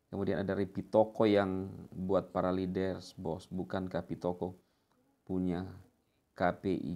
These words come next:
G Bank. Oh, gitu ya. Pitoko.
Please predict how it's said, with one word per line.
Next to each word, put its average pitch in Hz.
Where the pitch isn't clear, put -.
G 95
Bank. 90
Oh, 143
gitu 110
ya. 120
Pitoko. 117